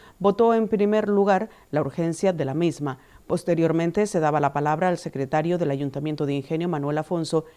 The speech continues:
quien ponía la renuncia en conocimiento del Pleno.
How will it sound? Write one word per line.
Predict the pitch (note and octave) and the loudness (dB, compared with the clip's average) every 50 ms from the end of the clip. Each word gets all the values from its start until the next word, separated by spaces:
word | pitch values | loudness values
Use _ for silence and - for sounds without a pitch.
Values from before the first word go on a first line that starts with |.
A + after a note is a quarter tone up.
| _ _ _ | _ _ _
quien | - A3 G#3 G3 | 2 2 4 4
ponía | G#3+ G#3+ G#3+ A3+ A#3 A3+ G#3+ | 4 2 2 2 2 2 2
la | G#3 A3 A#3 | 2 2 2
renuncia | G#3+ F#3+ F#3+ F#3+ F#3+ F#3+ F3+ - G#3 G3 | 2 0 0 0 0 -2 -2 0 0 0
en | F#3+ | 0
conocimiento | F#3 - D#3+ D3+ C#3+ - D#3 D3 D3 C#3+ C3+ B2+ C#3+ | 0 -2 -2 -4 -4 -4 -4 -2 -2 -2 -2 -4 -4
del | C3+ C3+ C3+ | -4 -4 -4
Pleno. | C3 - D3 C#3 C#3 C3+ C3+ C3+ | -4 -4 -4 -4 -4 -4 -6 -8